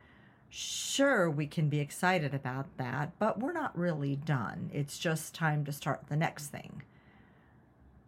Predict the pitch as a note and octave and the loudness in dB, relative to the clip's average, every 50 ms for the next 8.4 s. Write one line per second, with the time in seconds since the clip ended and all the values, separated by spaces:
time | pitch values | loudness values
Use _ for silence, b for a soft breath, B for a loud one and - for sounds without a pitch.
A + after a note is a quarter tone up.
0 | - - - - - - G3 F#3 F#3 F#3 F3 E3 A3+ B3+ B3 A#3 A3 G3 F3 D3+ | -20 -20 -20 -2 2 4 6 6 6 6 6 4 4 4 4 4 4 4 4 2
1 | B2 F#2+ - - - - A#3+ A3+ E3+ C3+ A#2 B2+ C3 D#3+ - - - D#3 C#3+ D#3+ | 2 0 -4 -2 2 4 6 6 6 4 4 2 -2 -4 -4 -2 -2 0 2 2
2 | D#3 D3 - - - B3+ C4+ C#4 B3+ - - B2 - - - - - - - E3 | 0 0 -4 -2 0 2 2 2 0 -4 -8 -10 -10 -8 -10 -12 -14 -6 -2 2
3 | E3 E3 E3 E3+ D#3+ E3 F3 F#3 G3 G#3+ A3+ G#3+ - - - - A3 G#3+ G#3 G3 | 4 4 4 4 4 2 2 2 0 0 -2 -4 -6 -6 -2 2 2 4 4 4
4 | G3 F#3 F3 F3 F3 F#3+ F#3+ G3 - F#3+ F#3+ - - B2+ - - D3+ E3+ - B | 4 2 2 2 2 0 0 0 -2 -4 -4 -4 -4 -2 -2 -2 -4 -6 -8 B
5 | B B B B B B B B B - F3 F3 - E3+ D#3 D#3+ C#3 D#3 E3+ D#3+ | B B B B B B B B B 0 2 2 4 2 2 2 2 2 2 4
6 | F3 F#3+ A3+ - - - - - D#3 D3+ D#3 D3 - - - - - - - - | 4 4 2 0 -4 -2 2 4 4 4 2 0 -2 -4 -4 -4 -4 -8 -10 -14
7 | - - - - - - - - - E3+ G3+ G#3 G3+ G#3 G3+ G3 G3 G3 - - | -20 -20 -20 -20 -20 -20 -8 0 2 4 6 6 6 6 4 2 2 0 -2 0
8 | D3+ C3+ B2 G#2 F#2+ A#2 C#3 | 0 0 0 -2 -4 -6 -8